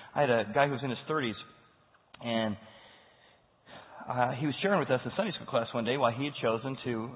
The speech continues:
be faithful until marriage and, and save sex for marriage. And, and we said, "Why are you doing that?" In fact, he went on a mission trip and came face to face with a, uh, uh, prostitute that they were sharing the Bible with. And the prostitute's like, "Well, you're a virgin? Wow, it's like finding a unicorn. I didn't know there was such a thing."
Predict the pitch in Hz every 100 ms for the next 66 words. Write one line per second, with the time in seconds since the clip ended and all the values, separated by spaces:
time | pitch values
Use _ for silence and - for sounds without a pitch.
0 | - 110 110 131 127 127 117 120 113 196
1 | 156 123 117 113 117 117 - 120 - 120
2 | - 147 226 139 113 113 120 139 156 160
3 | 160 262 240 214 254 120 95 - - 131
4 | 196 214 147 127 185 - 120 120 113 -
5 | - - 131 - 131 156 156 - 131 139
6 | - 127 120 117 110 107 95 95 - -
7 | - - - - 113 101 - 190 240 131
8 | 117 104 104 117 113 - 135 117 135 120
9 | 139 107 117 107 160 - 143 120 120 117
10 | - 143 156 117 117 104 160 196 233 185
11 | 185 123 139 170 160 123 180 196 - 110
12 | 110 143 156 165 190 - 120 110 101